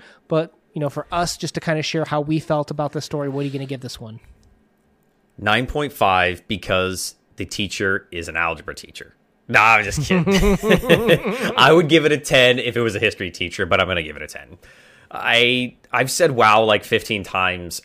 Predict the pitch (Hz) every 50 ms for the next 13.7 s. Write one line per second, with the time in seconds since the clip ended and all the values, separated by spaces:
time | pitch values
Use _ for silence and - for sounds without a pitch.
0 | _ 92 92 92 90 92 85 90 98 101 123 135 123 - - - 123 113 120 113
1 | - 113 110 107 107 104 104 101 101 104 101 98 - - - - _ _ _ _
2 | - - 92 - - - 110 123 127 120 104 95 95 95 87 - - 92 87 92
3 | 95 95 98 - _ - 101 95 - - - - - 127 113 107 95 - - -
4 | - 85 85 95 95 95 104 - - - - 113 127 127 104 92 87 85 82 82
5 | _ _ _ _ _ _ _ _ _ _ - 95 87 - - - 101 95 95 -
6 | _ 92 92 90 92 92 92 - - _ _ _ _ _ _ _ _ _ _ _
7 | _ _ _ _ _ _ _ _ _ _ _ _ _ - 90 95 95 95 - _
8 | _ - 95 101 104 101 110 107 - - - 110 135 147 120 87 76 - _ _
9 | _ 92 87 87 87 87 90 90 90 90 87 - - - 82 90 87 - - 95
10 | 95 92 92 95 95 92 - - - - - _ _ _ _ _ _ _ _ _
11 | _ _ - 90 87 82 98 92 90 - - - - 95 101 98 85 90 98 98
12 | 104 - - - 104 98 98 101 98 90 92 110 101 101 101 101 92 - 107 110
13 | 123 127 120 104 98 - - 101 101 98 98 101 101 98